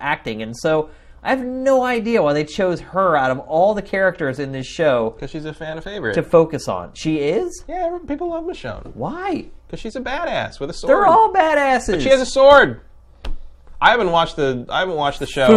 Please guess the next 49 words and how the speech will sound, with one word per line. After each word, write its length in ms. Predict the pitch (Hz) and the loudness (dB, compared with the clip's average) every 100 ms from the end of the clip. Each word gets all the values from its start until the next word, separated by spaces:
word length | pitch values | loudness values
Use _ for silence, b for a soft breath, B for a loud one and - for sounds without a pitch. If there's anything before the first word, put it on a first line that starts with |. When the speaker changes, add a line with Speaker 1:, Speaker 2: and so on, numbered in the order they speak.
| 202 | 8
Speaker 1:
Foosh, 380 | - - - - | 2 -2 6 8
<laughs> 60 | |
right 100 | 196 | 8
Speaker 2:
I 40 | 202 | 8
haven't 140 | 202 208 | 8 8
Speaker 1:
over 60 | |
Speaker 2:
watched 40 | 214 | 8
Speaker 1:
my 40 | |
Speaker 2:
the 60 | 180 | 6
Speaker 1:
head. 120 | 135 | 4
Speaker 2:
show 180 | 180 170 | 2 2
since, 200 | 165 143 | 0 -2
like, 140 | 139 | -4
s-, 140 | - - | -4 -10
early 280 | 143 143 143 | -4 -2 -2
season 340 | - 127 120 113 | -2 -6 -6 -6
three 260 | 127 123 | -4 -4
'cause 200 | 113 107 | -4 -8
I'm 240 | 113 120 120 | -6 -6 -8
a 80 | |
fan 180 | 113 117 | -8 -8
of 60 | 110 | -8
the 60 | |
comics 360 | 107 110 110 107 | -8 -10 -8 -10
and 80 | 107 | -12
I 40 | |
think 140 | 107 107 | -12 -14
the 60 | |
show 160 | 98 101 | -12 -12
fucks 360 | - 101 - 98 | -10 -12 -12 -12
it 60 | |
up 120 | 80 - | -14 -14
completely. 440 | 82 76 - - - | -18 -18 -20 -20 -12
Speaker 1:
No, 300 | 101 98 92 | -8 -6 -4
see, 100 | 160 | 0
I've 100 | 185 | 0
never 200 | 175 156 | 2 0
read 80 | 143 | 0
Speaker 2:
Um, 60 | |
Speaker 1:
the 60 | 127 | -2
comics, 460 | 131 123 113 95 - | -2 -4 -4 -10 -2
so. 80 | 156 | 2
Speaker 2:
comics 280 | 160 156 | 2 0
are 80 | 135 | -2
fantastic. 920 | 113 120 110 - 117 92 - 85 - | -4 -8 -8 -10 -10 -12 -14 -18 -16
The 60 | - | -16
comics 340 | - 110 98 | -12 -10 -10
are 60 | 98 | -14
great. 380 | - 90 64 | -14 -16 -14